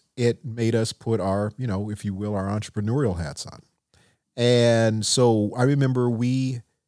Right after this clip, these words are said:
uh, went to this hotel, uh, ballroom. I think it was called the Dyckman Hotel.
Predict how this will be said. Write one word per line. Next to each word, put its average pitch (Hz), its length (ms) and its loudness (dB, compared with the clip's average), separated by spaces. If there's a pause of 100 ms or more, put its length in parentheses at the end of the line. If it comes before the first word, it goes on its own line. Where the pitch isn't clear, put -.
(340)
uh, 101 160 -6
went 120 280 2
to 120 120 -2
this 104 200 0
hotel, 120 760 0
uh, 101 140 -4
ballroom. 101 500 0
I 101 40 -2
think 131 180 -4
it - 20 -10
was 101 120 -6
called 101 200 -4
the 87 60 -4
Dyckman 104 400 -4
Hotel. 92 520 -4